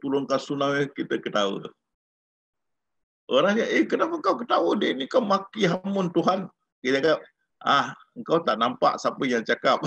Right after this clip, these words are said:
<laughs> Kan? Kita nampak. Dan kita ketawa. Itu beza. Orang yang kenal akan af'al Allah. Itu pasal dia jelas berkata,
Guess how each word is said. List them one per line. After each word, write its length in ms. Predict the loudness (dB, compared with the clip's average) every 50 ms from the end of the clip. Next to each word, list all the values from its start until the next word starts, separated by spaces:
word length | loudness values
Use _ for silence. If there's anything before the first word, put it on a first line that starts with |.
| -6 -6 -4 -6 -6 -6 _ _ -18 -18 _ _ _
<laughs> 560 | -8 -8 -8 -8 -4 0 0 0 0 2 2
Kan? 160 | 4 2 2 2 -2 -6 -6 -6 -8 _ -20 _ _
Kita 240 | _ -4 -2 -2 0
nampak. 400 | -2 -2 -4 -2 -2 -2 -2 -4 -6 _ _ _ _ _ _ _ _ _ _ _ _ 0
Dan 80 | 0 2 2
kita 160 | 2 0 0 -2
ketawa. 400 | -2 -2 -2 -2 -2 -2 -6 -8 -12 _ _ _ _ _ _ _ _ _ _ _ _ _ _ _ _ _ _ _ _ _ _ -4
Itu 160 | -4 -4 -4
beza. 480 | -2 -2 -2 0 2 2 2 0 0 -4 -10 -20 _ _ _ _ _ _ _ _ _ _ _ _ _ _ _ _ _ _ _ _ _ _ _ _
Orang 360 | 2 2 4 4 2 0 0
yang 160 | 0 0 -2 -2
kenal 640 | -4 -4 -2 -2 0 2 2 2 2 2 -2 -8 -14 -18 -20 _ _ _ _ _ _ _ _ _ _ _ _ _ _ _ _ _ _ -4 -2
akan 300 | -2 0 0 0 -2 0
af'al 380 | -4 -8 -8 -6 -6 -6 -4 -4
Allah. 320 | -4 -4 -6 -8 -14 -18 _ _ _ _ _ _ _ _ _ _ _ _ _ _ _ _ _ _ _ _ _ _ _ _
Itu 220 | -6 -4 -2 -2 -2
pasal 340 | -2 -4 -4 -4 -4 -4
dia 340 | -4 -4 -4 -2 -2 -4 -6 -10 _ _ _
jelas 520 | -8 -6 -6 -4 -2 -2 -2 -2 -2 -4 -10 -14 -10
berkata, 640 | -8 -2 0 0 0 0 0 0 0 0 0 -2